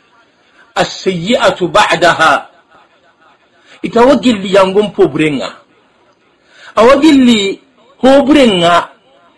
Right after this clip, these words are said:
ayangonga, anan putun katta yango ay hube gan qora ken kai. Ami gale ni mane breke be sonin kara hilla ka pingo digan kanun no gondi sonin kyanga na sonin ken biri empai.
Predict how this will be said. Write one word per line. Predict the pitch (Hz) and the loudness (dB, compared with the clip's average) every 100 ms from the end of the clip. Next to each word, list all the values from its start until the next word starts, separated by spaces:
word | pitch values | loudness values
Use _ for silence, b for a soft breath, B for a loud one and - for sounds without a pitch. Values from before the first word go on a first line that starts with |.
| _ _ _ - | _ _ _ -2
ayangonga, | 254 285 262 220 180 127 131 _ _ _ _ _ _ _ - | 2 4 4 2 0 -4 -6 _ _ _ _ _ _ _ -4
anan | 214 254 302 | 0 2 2
putun | 285 294 269 262 | 0 -2 0 0
katta | 269 254 240 | 0 0 -2
yango | 190 202 202 196 | 2 0 0 2
ay | 202 | 2
hube | 190 226 | 2 2
gan | 196 180 | 2 0
qora | - 170 151 | 0 0 0
ken | - 156 | -2 -4
kai. | 123 95 - _ _ _ _ _ _ _ _ _ _ _ _ _ _ _ _ _ _ b b b b 247 | -4 -6 -8 _ _ _ _ _ _ _ _ _ _ _ _ _ _ _ _ _ _ b b b b 0
Ami | 311 302 | 4 4
gale | 294 285 | 4 4
ni | 277 | 4
mane | 254 240 214 | 4 2 0
breke | 247 262 277 | 0 -2 0
be | 254 | -2
sonin | - 226 208 | -2 -4 -4
kara | 190 196 | -2 0
hilla | 170 185 196 | 0 -2 -4
ka | 190 | -4
pingo | - 240 233 | -4 -2 -2
digan | 185 185 190 | 0 -2 -2
kanun | 185 180 190 190 | -2 -4 -4 -4
no | 175 | -4
gondi | 170 160 | -4 -4
sonin | - 175 175 170 170 | -4 -4 -2 -6 -2
kyanga | 220 233 214 | -2 -2 -4
na | 196 | -4
sonin | 190 160 156 | -4 -8 -4
ken | 165 156 | -6 -4
biri | 127 | -8
empai. | 117 104 - | -10 -12 -18